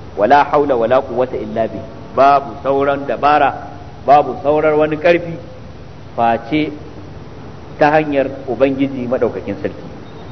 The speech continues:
Wa huwa rabbul alamin, shine ubangijin halittu duka. Wa malikuhum, shine mai mulkin kowa da kowa, yusarrifuhum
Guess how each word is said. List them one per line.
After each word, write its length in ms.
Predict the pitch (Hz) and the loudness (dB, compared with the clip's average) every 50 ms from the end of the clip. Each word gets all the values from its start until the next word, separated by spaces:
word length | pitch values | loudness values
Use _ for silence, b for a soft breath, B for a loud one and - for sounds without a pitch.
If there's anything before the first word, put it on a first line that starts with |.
| - - - - - - | -16 -16 -16 -8 0 2
Wa 80 | 101 | 4
huwa 180 | 107 131 131 131 | 6 8 8 8
rabbul 260 | 156 156 151 151 131 131 | 8 6 4 2 0 2
alamin, 440 | 135 143 139 127 131 139 139 127 - | 2 2 2 2 0 -2 -2 -4 -4
shine 160 | - 139 139 131 | -4 -4 -4 -4
ubangijin 540 | - 117 127 131 135 139 131 131 123 110 | -2 -2 0 0 0 0 0 0 -2 0
halittu 380 | 107 104 101 - - - 117 117 | -2 -2 -4 -4 -6 -6 -2 0
duka. 240 | 123 120 - - - - - - - - - - - - - - - - - - | 0 0 0 -2 -6 -6 -10 -14 -16 -16 -18 -18 -18 -16 -16 -18 -16 -16 -8 0
Wa 200 | 101 120 147 156 | 4 6 6 6
malikuhum, 720 | 151 139 135 135 143 151 147 147 147 135 120 131 147 151 - - - - - - - - - - - - - - - - - - - - - - - - - | 6 4 2 2 2 2 0 0 0 -2 -2 0 -2 -2 -2 -6 -12 -14 -16 -18 -18 -18 -18 -18 -18 -18 -18 -18 -18 -18 -18 -18 -18 -18 -18 -18 -18 -6 0
shine 260 | 147 160 165 165 147 135 | 2 4 4 4 4 4
mai 100 | 135 127 | 2 0
mulkin 380 | 123 143 156 156 - 143 127 113 - | 0 0 -2 -2 -2 -6 -6 -4 2
kowa 260 | 151 165 175 180 185 | 4 6 8 8 8
da 100 | 170 151 | 6 2
kowa, 380 | - - 151 156 160 160 156 - - - - 127 135 | 0 0 2 4 4 6 4 4 0 -4 -8 -6 -6
yusarrifuhum 800 | 135 135 - 143 139 139 170 190 190 180 156 147 156 151 151 | -4 -2 -2 -2 0 0 0 0 0 0 0 0 0 -2 -4